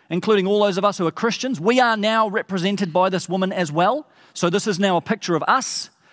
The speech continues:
And she flees to the wilderness, and she's protected by God for twelve hundred and sixty days. That's a strange reference.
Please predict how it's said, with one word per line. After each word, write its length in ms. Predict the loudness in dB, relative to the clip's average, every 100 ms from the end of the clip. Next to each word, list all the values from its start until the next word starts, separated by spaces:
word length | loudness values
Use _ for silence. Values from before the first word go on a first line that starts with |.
| -20 -14 -4
And 140 | -2
she 140 | 0
flees 640 | -2 -2 2 4 4 2 0
to 80 | -4
the 80 |
wilderness, 480 | 0 2 2 0 -2
and 160 | -4 -4
she's 220 | 0 -2
protected 640 | -2 -4 -2 -2 -2 -6 -2
by 140 | -2
God 440 | 0 0 2 0 -6 -20 -20 _
for 580 | -20 -2 2 4 4 0 -2
twelve 300 | 0 0 0
hundred 240 | -2 -2
and 100 | -4
sixty 340 | -4 -8 -4 0
days. 460 | 2 2 -4 -8
That's 180 | -10 -8
a 40 |
strange 400 | -12 -2 -2 0
reference. 540 | -4 -4 -6 -8 -14